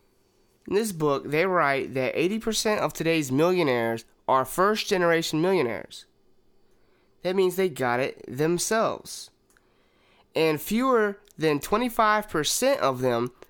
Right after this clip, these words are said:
had ever received an act of kindness of ten thousand dollars or more from their relatives.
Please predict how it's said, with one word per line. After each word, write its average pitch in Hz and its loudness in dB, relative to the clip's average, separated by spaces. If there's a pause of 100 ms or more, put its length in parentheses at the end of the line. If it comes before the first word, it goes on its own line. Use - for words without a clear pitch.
(120)
had 156 -2 (140)
ever 208 2
received 196 -2 (300)
an 131 0
act 165 0
of 190 -8
kindness 160 0
of 135 -2
ten 147 -4
thousand 160 0
dollars 143 0
or 160 -2
more 131 2
from 135 -2
their 151 2
relatives. 180 -2